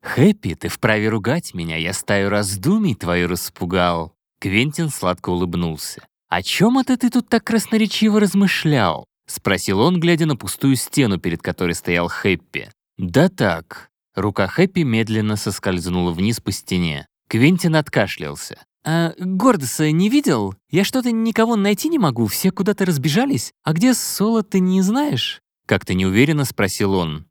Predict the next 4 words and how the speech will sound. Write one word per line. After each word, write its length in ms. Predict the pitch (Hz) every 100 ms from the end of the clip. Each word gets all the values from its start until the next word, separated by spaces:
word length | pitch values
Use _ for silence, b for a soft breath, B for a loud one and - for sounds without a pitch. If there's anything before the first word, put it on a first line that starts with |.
| _ _
«Ага», 600 | 107 123 123 113 90 76 - _ _
многозначительно 840 | 92 95 95 87 95 - 170 165
произнёс 420 | 147 117 101 104 -
Хэппи. 520 | - 92 - -